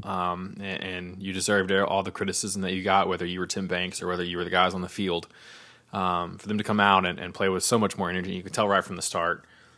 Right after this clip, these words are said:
more energy, more juice. Uh, they played harder. Uh, they were sharper. They were more focused. Um, they had those things that were there, and, and they got back to playing, uh, closer to what,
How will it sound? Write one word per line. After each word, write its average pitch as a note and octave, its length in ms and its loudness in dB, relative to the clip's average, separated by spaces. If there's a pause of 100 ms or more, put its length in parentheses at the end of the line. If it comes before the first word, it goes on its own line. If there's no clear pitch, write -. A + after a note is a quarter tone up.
(200)
more F#2 100 -6
energy, G2 300 -2
more E2+ 160 -8
juice. F#2 500 -2 (180)
Uh, C2+ 200 -12
they C#2+ 80 -12
played G2 220 -2
harder. F#2+ 420 2 (200)
Uh, - 140 -10
they F#2 120 -10
were - 100 -12
sharper. F#2 400 0
They E2+ 60 -4
were F2 80 -8
more F2 140 -8
focused. F#2 640 -4 (500)
Um, F2 320 -6
they E2+ 60 -8
had G#2 240 4
those F#2+ 160 0
things G2 380 -4
that F2 180 -4
were D#2 100 -8
there, G2+ 280 2
and, A2 120 0
and G2 140 -6
they G2+ 80 -2
got G2 160 4
back G2 200 2
to - 60 -10
playing, G2 520 -4 (600)
uh, F#2 260 -8
closer G#2 320 -4
to G2+ 80 -4
what, G2 320 0